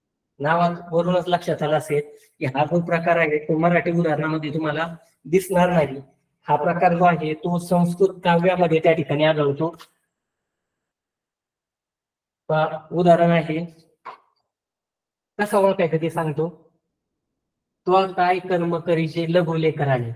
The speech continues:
या ठिकाणी जे क्रियापद असतं,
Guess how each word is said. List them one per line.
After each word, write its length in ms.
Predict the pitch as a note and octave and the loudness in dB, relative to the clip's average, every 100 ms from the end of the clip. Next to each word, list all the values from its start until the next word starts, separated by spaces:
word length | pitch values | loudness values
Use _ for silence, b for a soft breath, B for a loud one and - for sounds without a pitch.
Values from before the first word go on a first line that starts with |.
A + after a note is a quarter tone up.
| - _ _ _ _ _ _ _ _ _ _ _ | -14 _ _ _ _ _ _ _ _ _ _ _
या 180 | C#3+ F#3+ | 2 2
ठिकाणी 720 | F#3 D3+ E3 D#3+ D#3+ F3 F#3 - _ _ | 0 0 2 2 0 -2 -4 -14 _ _
जे 100 | D#3+ | -2
क्रियापद 560 | F3 F#3+ G3 G3 G3+ F3+ | 0 4 4 4 2 2
असतं, 300 | E3 - | 0 -4